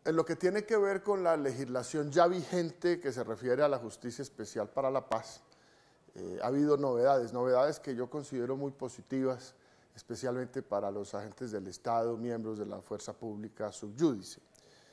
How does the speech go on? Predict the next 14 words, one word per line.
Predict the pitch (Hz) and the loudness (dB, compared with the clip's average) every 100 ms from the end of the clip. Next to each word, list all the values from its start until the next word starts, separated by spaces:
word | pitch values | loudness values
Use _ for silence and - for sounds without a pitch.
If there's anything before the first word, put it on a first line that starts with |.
| _ | _
Se | - 160 | -4 -2
ha | |
cumplido | 160 196 - 180 180 208 | 0 -2 -2 -2 2 2
la | 196 151 | 4 2
remisión | 135 131 123 - 170 131 | 0 -2 -4 0 2 2
por | - 117 - | -2 -4 2
parte | 120 - | 2 2
del | 147 | 0
Ministerio, | 120 117 104 - 185 180 117 | 0 -2 -4 2 2 2 -2
como | - 95 98 | -6 -8 -6
lo | 95 95 | -6 -8
ordena | 92 107 120 127 - - - _ | -8 -8 -6 -8 -10 -18 -20 _
la | 113 | -10
legislación, | 107 107 104 107 - 165 92 | -8 -8 -6 -6 -2 0 -2